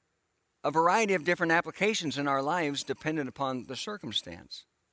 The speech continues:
Well, these words in Romans twelve and verse nineteen come to us as a precept. Paul doesn't say, "Do not take revenge, my friends, except under these three circumstances," and then list those three circumstances. He simply says,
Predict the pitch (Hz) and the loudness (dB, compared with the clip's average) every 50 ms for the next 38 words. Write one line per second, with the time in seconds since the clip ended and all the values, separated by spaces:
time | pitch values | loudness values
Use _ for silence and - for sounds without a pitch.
0 | _ _ _ _ _ _ _ _ - - - - - 151 165 170 156 160 240 269 | _ _ _ _ _ _ _ _ -20 -20 -20 -12 -2 2 4 4 4 6 4 4
1 | 285 226 170 143 139 127 123 123 131 131 123 135 139 143 139 151 165 170 160 143 | 4 2 2 0 2 2 4 4 2 0 0 -2 0 0 2 2 2 2 2 0
2 | - - 170 160 143 139 135 135 135 123 - 160 156 147 - - 180 170 147 - | 0 0 0 0 2 2 0 -2 -2 -2 0 0 -2 -2 -2 -4 -2 -2 -2 0
3 | - 170 170 165 180 - - 123 131 - - - - - - 123 127 135 135 - | 0 0 0 0 -2 0 2 4 4 4 2 -2 -4 0 2 2 4 4 2 0
4 | - - 127 131 - - - 185 170 - - 127 - - - 165 185 185 165 180 | -2 -2 -2 -4 -2 0 0 2 2 4 2 2 0 0 4 6 6 6 8 6
5 | 170 147 156 139 - 175 151 131 - - - - - - 151 208 220 202 190 170 | 4 4 2 -2 2 2 2 2 2 -6 -16 -16 -8 0 2 4 6 6 6 6
6 | - - 196 190 170 - - _ - - - - - - 170 175 147 185 214 226 | 6 6 6 6 4 0 -12 _ -20 -20 -20 -6 4 6 8 8 10 8 6 6
7 | 208 160 180 170 160 - - 175 170 170 160 - 170 156 - - 220 214 - 220 | 6 6 6 4 4 6 4 4 4 4 6 4 4 6 8 8 8 6 8 4
8 | 220 202 175 170 151 143 190 214 208 - - - 202 190 156 - - 190 180 - | 4 4 4 2 4 4 4 4 4 2 2 4 4 4 6 6 6 6 6 4
9 | 160 135 123 - - 139 117 110 101 - 98 104 101 120 123 139 139 135 127 135 | 2 -2 -2 0 0 0 0 0 -2 -6 -10 -8 -6 -4 -2 0 0 0 2 0
10 | 147 143 - - 131 120 113 - 123 117 - - 190 175 147 135 110 - - 104 | 0 0 0 -2 -2 -2 -2 -4 -6 -6 -2 -2 -2 0 0 -2 -6 -6 -8 -8
11 | 101 92 - - 60 50 - - - - _ _ _ _ _ _ _ _ _ _ | -8 -8 -10 -14 -18 -18 -20 -20 -20 -20 _ _ _ _ _ _ _ _ _ _
12 | _ _ _ _ _ - 139 135 - - 170 175 - 190 196 185 - - - 147 | _ _ _ _ _ -2 -2 0 2 4 2 2 2 2 -2 0 0 0 0 2
13 | 131 127 127 123 127 - - - | 2 2 2 2 0 -2 -6 -8